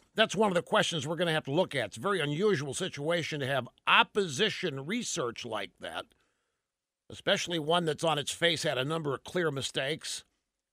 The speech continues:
and somewhat jejune analysis, and to use that to conduct counterintelligence against an American political campaign, that'd be a strange development.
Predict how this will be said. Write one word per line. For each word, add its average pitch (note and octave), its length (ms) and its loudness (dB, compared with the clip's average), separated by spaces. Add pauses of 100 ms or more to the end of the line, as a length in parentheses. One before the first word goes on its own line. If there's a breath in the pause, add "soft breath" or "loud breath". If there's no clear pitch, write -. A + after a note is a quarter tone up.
(560)
and A#2+ 160 -10
somewhat D#3+ 460 6
jejune D#3 640 8
analysis, C#3 720 0
and D3 120 -4
to C3+ 60 -4
use D#3+ 320 2 (100)
that B2 380 6
to D3+ 100 -4
conduct C3 480 0
counterintelligence F3 1040 0
against D3+ 360 -4
an A#2+ 80 -10
American D3+ 560 -2
political E3 560 -4
campaign, A3 460 -4
that'd D#3 160 -2
be D3 80 -4
a A#2+ 40 -8
strange F3 560 -4
development. G2 520 -10